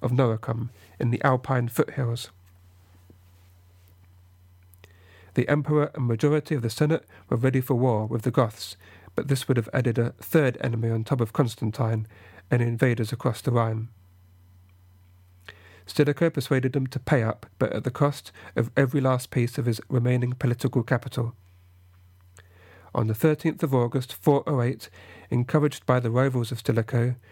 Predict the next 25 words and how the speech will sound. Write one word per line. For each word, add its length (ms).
the 100
troops 360
in 100
Pavia 380
mutinied. 560
They 120
killed 320
many 200
of 100
Stilicho's 500
supporters 640
in 80
the 120
upper 300
echelon 480
of 80
the 80
bureaucracy. 640
Stilicho 460
himself 580
sought 300
sanctuary 500
in 80
a 80
church, 460